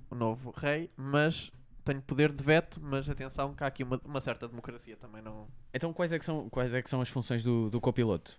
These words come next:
Speaker 2: para ti?
Speaker 1: Do copiloto?
Speaker 2: Sim.
Speaker 1: Opá, eu imagino o copiloto primeiro é, é o primeiro a morrer. É o lugar do morto, é a função dele,
Speaker 2: Sim,
Speaker 1: é
Speaker 2: é
Speaker 1: o que é.
Speaker 2: tens de assumir.
Speaker 1: É o
Speaker 2: Vais
Speaker 1: que é.
Speaker 2: à, vais à frente, também, olha,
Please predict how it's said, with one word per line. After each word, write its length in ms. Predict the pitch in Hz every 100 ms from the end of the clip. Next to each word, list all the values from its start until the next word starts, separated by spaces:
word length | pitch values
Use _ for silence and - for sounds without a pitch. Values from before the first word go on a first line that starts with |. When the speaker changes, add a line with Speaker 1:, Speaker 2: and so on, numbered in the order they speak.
| -
Speaker 2:
para 120 | 101
ti? 200 | 98 80 - - - -
Speaker 1:
Do 100 | 131
copiloto? 720 | - 156 151 139 156 - 107 - -
Speaker 2:
Sim. 260 | - 101 90 - -
Speaker 1:
Opá, 320 | - 139 110
eu 100 | 131
imagino 360 | 143 156 156 127
o 40 |
copiloto 460 | 151 139 156 190 -
primeiro 360 | 151 175 220
é, 160 | - 120 110 - - - -
é 40 |
o 40 | 123
primeiro 300 | 123 117 110
a 40 |
morrer. 240 | 113 - - - - - - - 120
É 40 |
o 20 |
lugar 180 | 131 139
do 100 | 156
morto, 300 | 196 339 - -
é 180 | 208
a 40 | 214
função 340 | 247 240 226
dele, 160 | 233 202
Speaker 2:
Sim, 120 | -
Speaker 1:
é 120 | 208
Speaker 2:
é 40 | 240
Speaker 1:
o 60 |
que 180 | 240 131
é. 80 | 113
Speaker 2:
tens 200 | 113 117
de 60 | 127
assumir. 240 | - 123
Speaker 1:
É 60 | 127
o 40 |
Speaker 2:
Vais 180 | 117 123
Speaker 1:
que 40 | 131
é. 20 |
Speaker 2:
à, 20 |
vais 240 | 123 135 139
à 80 | 131
frente, 420 | - 196 220 -
também, 320 | 151 156 160
olha, 280 | 135 113 98